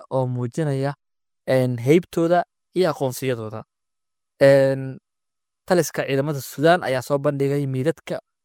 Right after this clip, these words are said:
ugu yaraan laba ka mid ah caloosha u shaqaystayaasha saliibiyiinta ah ee ka barbar dagaalamaya, een, maleeshiyaadka daacadda u ah dowladda Imaaraadka ee loo yaqaano R S F. Een, meydadka la soo bandhigay waxaa ka muuqanayay, ee, inay yihiin, een,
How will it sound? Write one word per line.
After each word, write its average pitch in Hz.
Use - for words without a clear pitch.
ugu 143
yaraan 147
laba 135
ka 175
mid 139
ah 180
caloosha 131
u 123
shaqaystayaasha 139
saliibiyiinta 131
ah 123
ee -
ka 156
barbar 131
dagaalamaya, 127
een, 120
maleeshiyaadka 127
daacadda 127
u 135
ah 120
dowladda 131
Imaaraadka 127
ee 120
loo 131
yaqaano 120
R 151
S -
F. 185
Een, 135
meydadka 160
la 139
soo 156
bandhigay 156
waxaa 131
ka 160
muuqanayay, 139
ee, 123
inay 135
yihiin, 135
een, 117